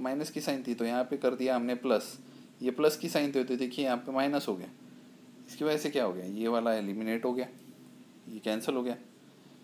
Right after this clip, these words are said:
और minus X और minus X, answer क्या आता है, माइनस टू एक्स जो आपको दिख रहा है यहाँ पे, माइनस टू एक्स, और last term जो था वो ले लिया प्लस टू।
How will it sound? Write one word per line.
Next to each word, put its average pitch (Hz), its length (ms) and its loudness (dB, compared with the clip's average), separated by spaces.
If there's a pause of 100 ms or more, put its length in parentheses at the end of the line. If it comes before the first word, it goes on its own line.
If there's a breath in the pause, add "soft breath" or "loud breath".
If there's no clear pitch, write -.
(300)
और 113 520 6
minus 131 440 0
X 143 180 2
और 127 100 4
minus 113 360 0
X, 104 160 -6
answer 113 300 -2
क्या 117 160 0
आता 107 140 0
है, 104 80 0
माइनस 117 480 0
टू 120 220 0 (100)
एक्स 98 320 -6
जो 107 120 0
आपको 95 240 0
दिख 92 260 -6
रहा 85 100 -2
है 82 80 -6
यहाँ 85 140 -6
पे, - 160 -12 (1300)
माइनस 120 360 -2
टू 135 140 2
एक्स, 160 220 0
और 120 140 2
last 117 280 4
term 120 180 0
जो 120 100 2
था 147 140 -2
वो 139 160 0
ले 107 160 -2
लिया 117 200 -2
प्लस 104 380 0
टू। 85 140 -4